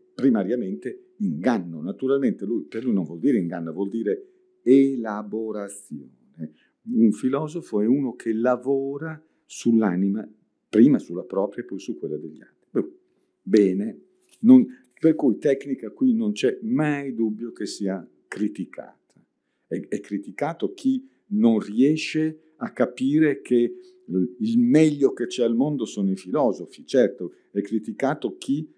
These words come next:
mette a morte i filosofi, certo, è criticato chi adopera la parola per mentire, come i sofisti, certo, ma certamente non è criticato né il vasaio che fa vasi, né il filosofo che educa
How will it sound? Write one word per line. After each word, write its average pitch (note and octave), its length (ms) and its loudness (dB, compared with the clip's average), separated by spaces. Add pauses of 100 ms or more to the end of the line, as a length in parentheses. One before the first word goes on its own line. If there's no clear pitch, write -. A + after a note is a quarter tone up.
(140)
mette A#2+ 320 6
a G2 60 4
morte C#3 380 2
i A2+ 40 2
filosofi, G2+ 600 -6
certo, C3 440 2
è F#2 40 0
criticato A#2 640 -4
chi A#2+ 160 -6
adopera G#2 440 -2
la G2+ 140 -4
parola A2 460 -4
per G2 220 -10
mentire, G#2 540 0
come F2+ 220 -10
i E2+ 40 -12
sofisti, - 560 -4 (240)
certo, - 680 4
ma A2+ 180 6
certamente B2+ 640 4
non A2+ 140 0
è A#2+ 40 2
criticato A#2 640 -6
né A2+ 120 2
il A#2+ 120 2
vasaio G#2 540 -2
che F#2 140 -10
fa F#2 180 -8
vasi, G2 600 -6 (220)
né A#2 160 4
il B2 80 4
filosofo A#2 680 0
che A2 260 -4
educa C3 500 -6